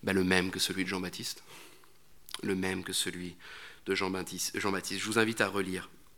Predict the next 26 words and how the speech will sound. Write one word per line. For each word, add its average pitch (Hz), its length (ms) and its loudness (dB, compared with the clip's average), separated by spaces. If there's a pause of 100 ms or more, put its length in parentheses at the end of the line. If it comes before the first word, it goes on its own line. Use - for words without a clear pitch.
les 95 100 0
versets 90 220 -2
sept - 300 0
à 85 60 -4
treize. - 540 -6 (3000)
Il 127 160 6
vint 139 160 12
comme 131 280 8
témoin, 113 460 8 (840)
pour 139 180 8
rendre 165 280 12
témoignage 151 580 8
à 143 60 4
la 139 120 6
lumière, 120 500 6
afin 117 240 8
que 123 100 2
tous 127 280 0
croient 110 260 0
par 104 180 2
lui. 90 220 -4 (1200)
Il 131 140 10
n'était 135 240 12
pas 156 140 10
la 151 120 10
lumière 107 380 4